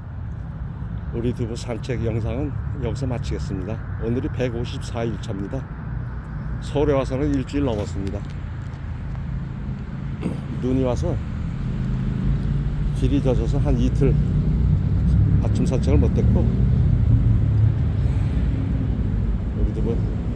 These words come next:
또 제가 신발하고 입마개를 사줘서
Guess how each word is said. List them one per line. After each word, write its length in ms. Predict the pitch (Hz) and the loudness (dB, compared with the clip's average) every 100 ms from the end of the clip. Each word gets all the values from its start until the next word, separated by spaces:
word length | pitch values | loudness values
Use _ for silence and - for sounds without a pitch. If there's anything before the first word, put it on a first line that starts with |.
| - - - - - - - - - - | 0 0 2 2 0 2 2 2 2 2
또 160 | 110 101 - - - - - - - - - - | 2 2 0 0 0 0 0 0 0 0 0 -2
제가 220 | - 101 117 | 0 0 0
신발하고 680 | - 147 131 117 113 110 113 - - - - - - - - - - - - - - | 2 2 2 0 0 0 -2 -4 -2 -2 -2 -2 0 -2 -4 -4 -4 -4 -4 -2 0
입마개를 480 | 127 131 120 117 117 | 2 4 4 2 0
사줘서 480 | - 120 110 175 | -2 -4 -2 0